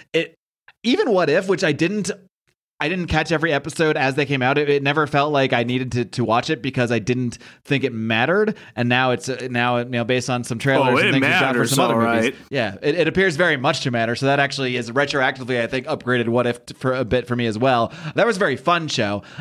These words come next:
Speaker 1: Uh, but to me, it's, it's almost like, it's almost a three-way tie, and I will make a pick, but it is almost a three-way tie to me between WandaVision,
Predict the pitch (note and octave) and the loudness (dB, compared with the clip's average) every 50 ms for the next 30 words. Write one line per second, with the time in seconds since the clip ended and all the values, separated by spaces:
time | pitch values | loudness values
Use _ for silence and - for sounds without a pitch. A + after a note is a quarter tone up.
0 | - - D3 D3 D3 C3+ E3 - - E3 F3 G#3+ B3+ C4+ A#3 G3 - - C#3+ C#3 | -4 0 0 2 2 0 -2 -4 -4 -4 -2 0 0 0 0 -2 -2 -4 -4 -4
1 | - - C#3 C#3 D3 E3 F#3 F#3+ G#3 G3+ - - - C#3 B2+ B2 - - _ _ | -2 -2 -2 0 0 0 0 0 0 -2 -6 -6 -2 -2 -2 -2 -4 -10 _ _
2 | _ _ _ A2+ G#2+ - E3+ F#3 A3 B3 G#3 - D#3+ - - B2 C3 D3 D3+ D3+ | _ _ _ -4 0 0 0 0 2 0 0 -2 -2 -4 -2 0 2 2 2 4
3 | C3+ C#3 D3 D3+ D#3+ C#3+ - D3 B2 A2+ B2+ C#3+ D#3 D#3+ C3+ B2+ A#2+ A2 A2 A#2+ | 4 2 2 2 0 0 0 0 2 2 2 2 2 2 2 2 2 2 2 2
4 | C3+ D#3+ F#3 G#3 A3+ - C4 - - C3 B2+ C3+ C3+ A#2+ A2+ C3+ B2+ B2+ B2+ C#3 | 2 2 0 0 -2 -2 -2 0 0 0 0 0 -2 -2 0 0 0 2 0 0
5 | B2+ C3+ C#3 D3 - C3+ - D3 - - C3+ C#3+ D3+ D3+ D3+ C#3+ C3 - B2 B2+ | 2 2 2 2 2 0 -2 -2 -4 -2 0 0 2 2 2 0 0 -2 0 2
6 | D#3 F3+ D#3+ B2 A2+ A2 A#2 A#2 - - - - - - - - - D#3+ F#3+ G3 | 2 2 2 0 0 -2 -2 -2 -4 -8 -18 -20 -14 -12 -12 -8 -4 -2 0 0
7 | F#3 E3+ C3+ B2+ B2+ C3+ C3+ C3 A#2 B2+ B2 A#2 C#3 C3+ C3+ | 0 2 2 2 2 2 0 2 0 0 0 2 0 -2 -2